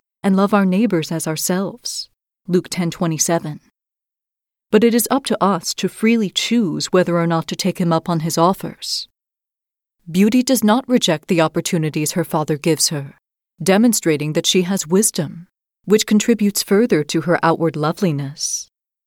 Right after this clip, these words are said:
Ecclesiastes eight one says that a man's wisdom makes his face shine, and the sternness of his face is changed. N K J V. The Message translation says it this way, "Wisdom puts light in the eyes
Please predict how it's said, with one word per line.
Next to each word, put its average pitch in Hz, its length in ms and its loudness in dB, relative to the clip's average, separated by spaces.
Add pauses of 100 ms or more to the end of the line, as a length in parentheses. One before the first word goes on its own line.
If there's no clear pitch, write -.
(520)
Ecclesiastes 220 880 0
eight 190 260 0
one 185 240 2
says - 540 -6 (120)
that 185 160 4
a 180 60 0
man's 190 400 2
wisdom 165 440 0
makes 156 240 -2
his 185 160 -4
face 190 240 -4
shine, 180 540 -2 (400)
and 185 140 4
the 180 80 2
sternness 202 520 2
of 156 120 -2
his 156 180 -4
face 147 300 0
is - 140 -6
changed. 165 680 -4 (380)
N 165 140 2
K 156 200 -4
J 147 200 -2
V. 160 380 -6 (1000)
The 185 120 4
Message 202 420 2
translation 151 600 -4
says 185 240 2
it 175 160 0
this - 280 0
way, 135 360 -6 (840)
"Wisdom 226 480 4
puts - 280 -4
light 165 360 0
in 175 80 -2
the 180 160 -2
eyes 151 540 -6